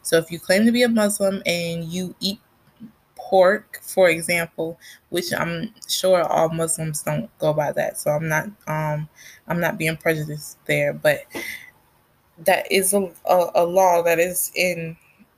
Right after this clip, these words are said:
you know, the ways of being a Muslim. Some of them, um, do not eat pork. And if you claim to be a Muslim and you,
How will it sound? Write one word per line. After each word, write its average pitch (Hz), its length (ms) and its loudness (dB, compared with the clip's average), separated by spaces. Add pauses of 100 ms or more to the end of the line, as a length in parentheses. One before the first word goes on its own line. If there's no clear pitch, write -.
(440)
you 202 120 2
know, 165 360 2
the 180 160 4
ways 180 420 2
of 160 160 -2
being 160 180 -4
a - 60 -6
Muslim. 196 320 0
Some 175 260 -2
of 165 120 -12
them, 165 260 -4 (440)
um, 156 560 -2 (220)
do 185 120 -6
not 165 260 0
eat - 220 -8
pork. - 300 4 (100)
And 156 100 2
if 156 160 -6
you 160 60 -12
claim 208 260 2
to 208 100 -4
be 208 100 2
a 190 60 2
Muslim 170 360 -2
and 160 240 -6
you, 160 220 -6